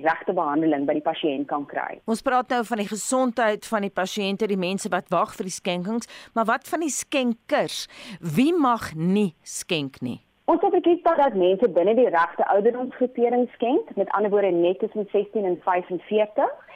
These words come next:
Speaker 1: en eerder as vrywilligers intree buite daardie ouderdomsgroeperings. En dan ook indien jy ernstige bloedverwante kondisies het,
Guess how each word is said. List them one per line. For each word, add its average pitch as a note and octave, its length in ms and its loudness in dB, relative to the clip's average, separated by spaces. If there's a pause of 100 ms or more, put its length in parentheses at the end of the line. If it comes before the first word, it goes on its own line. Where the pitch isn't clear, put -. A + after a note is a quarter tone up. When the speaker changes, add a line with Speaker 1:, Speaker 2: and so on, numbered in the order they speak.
(180)
Speaker 1:
en G3 160 2
eerder A#3 240 4
as - 160 -2
vrywilligers F#3+ 760 0
intree F#3 540 0 (320)
buite E3+ 440 2
daardie E3+ 300 2
ouderdomsgroeperings. F#3 1040 0 (440)
En G#3+ 140 2
dan A3 220 4
ook C#4+ 180 4
indien A3+ 300 2
jy A#3 140 4
ernstige A3 800 0 (100)
bloedverwante F3 1400 -2
kondisies F3+ 560 0
het, D3 280 0